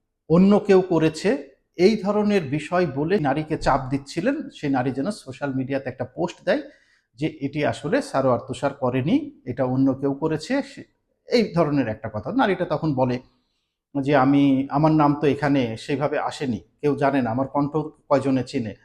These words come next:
আমি যদি এখন এটা করি তাহলে তো সবাই জেনে যাবে যে কার সাথে কি ঘটনা ঘটেছে।" সারোয়ার তুষার তারপরেও তাকে চাপ দিতে থাকে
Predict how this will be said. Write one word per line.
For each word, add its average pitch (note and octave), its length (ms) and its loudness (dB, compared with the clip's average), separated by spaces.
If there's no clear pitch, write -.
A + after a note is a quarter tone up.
আমি C#3 180 -2
যদি D3 200 -8
এখন D3 200 -4
এটা C#3+ 180 -4
করি F3 220 -6
তাহলে D#3 200 -4
তো C#3+ 100 -14
সবাই C#3 280 0
জেনে C#3 260 0
যাবে B2 220 -4
যে B2+ 80 -10
কার B2 180 -6
সাথে C3+ 200 -12
কি B2 140 -12
ঘটনা A#2 380 -8
ঘটেছে।" G#2 400 -16
সারোয়ার D3+ 280 0
তুষার F3 280 -10
তারপরেও E3 340 -2
তাকে F3 240 -4
চাপ B2+ 300 0
দিতে B2 200 -6
থাকে G#3 360 -6